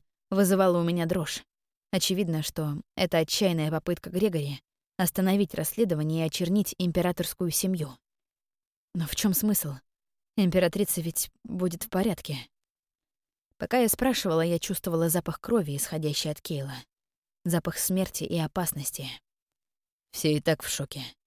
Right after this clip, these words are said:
пояснил Кейл. «Моему дяде хватает талантов воспользоваться всеобщим замешательством и гнуть линию в другую сторону. Нападающий сделал это прилюдно, и все слышали его заявление.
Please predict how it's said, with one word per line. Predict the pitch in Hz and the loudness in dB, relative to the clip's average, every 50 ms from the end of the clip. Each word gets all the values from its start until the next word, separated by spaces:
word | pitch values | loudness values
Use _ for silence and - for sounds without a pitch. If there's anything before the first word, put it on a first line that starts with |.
| _ _ _ _ _ - | _ _ _ _ _ -4
пояснил | - 160 156 147 - - 160 151 | -2 0 0 0 0 -2 -2 -2
Кейл. | 147 - - 151 135 127 127 - _ _ _ _ _ _ _ _ _ _ _ _ _ _ _ - | -2 -4 -6 -8 -8 -8 -14 -18 _ _ _ _ _ _ _ _ _ _ _ _ _ _ _ -6
«Моему | - 147 151 156 160 160 | -2 0 2 2 2 2
дяде | 156 156 175 165 143 143 | 4 4 4 4 4 0
хватает | 147 - 160 160 160 - 190 170 147 - | -2 0 0 0 2 4 4 2 2 0
талантов | - 156 151 160 185 180 156 - 143 135 - | 0 0 2 2 2 2 0 -2 -6 -6 0
воспользоваться | 156 160 151 - - 170 165 156 143 156 156 147 - 156 143 | 0 2 2 2 2 2 2 2 2 0 -2 -2 -2 -2 -2
всеобщим | - - 175 165 165 156 - - 156 156 | 0 2 4 4 4 2 0 -2 0 0
замешательством | 143 156 160 156 147 - 202 185 160 143 - - - 143 143 131 - _ _ _ _ _ _ _ - | 0 0 0 0 2 2 2 2 2 -2 -4 -6 -6 -6 -6 -8 -12 _ _ _ _ _ _ _ -2
и | 170 | 0
гнуть | 156 170 190 196 175 - - | 4 6 6 6 6 4 2
линию | 175 190 190 170 156 151 | 2 4 4 4 2 2
в | 143 | 2
другую | 151 160 160 160 165 160 151 | 2 0 2 4 4 2 2
сторону. | - - - 170 143 139 131 131 123 - - _ _ _ _ _ _ _ _ _ _ _ _ _ _ - | 2 0 0 -2 -2 -2 -8 -10 -14 -16 -20 _ _ _ _ _ _ _ _ _ _ _ _ _ _ -10
Нападающий | - 160 - 151 160 190 240 208 170 147 - - 151 147 | -8 -6 -2 -2 2 4 4 4 4 2 0 0 -2 -2
сделал | 143 139 147 180 170 160 156 | -2 2 4 4 4 4 4
это | 156 151 - 160 | 2 2 0 0
прилюдно, | - - 165 175 226 240 160 139 139 131 123 - _ _ _ _ _ _ _ - | 0 2 2 4 4 4 2 0 -6 -6 -8 -12 _ _ _ _ _ _ _ -4
и | - 147 151 | -2 -2 0
все | - - 202 175 151 | 2 4 4 4 2
слышали | - - 165 190 160 - 165 147 143 | 2 -2 -2 0 0 0 0 0 0
его | 147 156 156 160 | 2 4 4 4
заявление. | 151 143 156 151 151 175 170 147 131 131 127 127 120 - | 4 4 2 2 2 0 0 -2 -4 -6 -8 -10 -12 -14